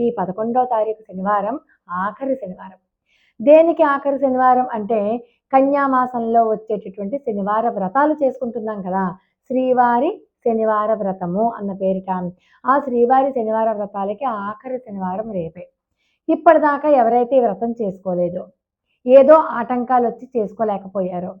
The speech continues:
లేకపోతే కొత్తగా ఈ వ్రతాన్ని చేసుకుందాము అని అనుకుంటున్నారో, వాళ్ళందరికీ కూడా అద్భుతమైనటువంటి అవకాశం అన్నమాట.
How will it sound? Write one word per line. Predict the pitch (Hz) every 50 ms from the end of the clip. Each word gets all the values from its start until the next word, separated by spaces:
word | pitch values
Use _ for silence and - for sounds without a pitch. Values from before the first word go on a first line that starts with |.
| _ _ _ _ _ _ _ _
లేకపోతే | 262 269 277 277 294 285 294
కొత్తగా | 294 - 262 247 254 - 294 285 330 359 349 330
ఈ | 311
వ్రతాన్ని | 294 254 240 214 - 240 254 285 294 285 269
చేసుకుందాము | 262 277 269 - - 262 233 220 220 220 220 233 233
అని | 226 208
అనుకుంటున్నారో, | 190 185 190 202 190 185 190 190 190 190 190 185 185 180 170 - _ _ _ _ -
వాళ్ళందరికీ | 233 240 233 220 208 202 247 262 262 277 262
కూడా | 262 254 262 247
అద్భుతమైనటువంటి | 214 190 185 233 240 240 240 240 233 233 233 233 226 226 214 190
అవకాశం | 180 180 190 196 196 196 196 185
అన్నమాట. | 175 170 170 180